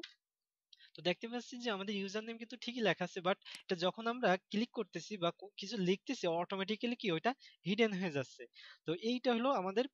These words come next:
প্লেস হোল্ডারের কাজ, আমরা প্রত্যেকটাতেই লিখে দিতে পারি। যেমন এইটাতে আমরা লিখে দিতে পারি পাসওয়ার্ড।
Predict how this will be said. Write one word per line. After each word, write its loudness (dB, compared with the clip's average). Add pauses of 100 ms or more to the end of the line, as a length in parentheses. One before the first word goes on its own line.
প্লেস 4
হোল্ডারের 6
কাজ, -2
আমরা 0
প্রত্যেকটাতেই 0
লিখে 0
দিতে 0
পারি। -4
যেমন -4
এইটাতে 0
আমরা 0
লিখে 2
দিতে -2
পারি 4 (260)
পাসওয়ার্ড। 0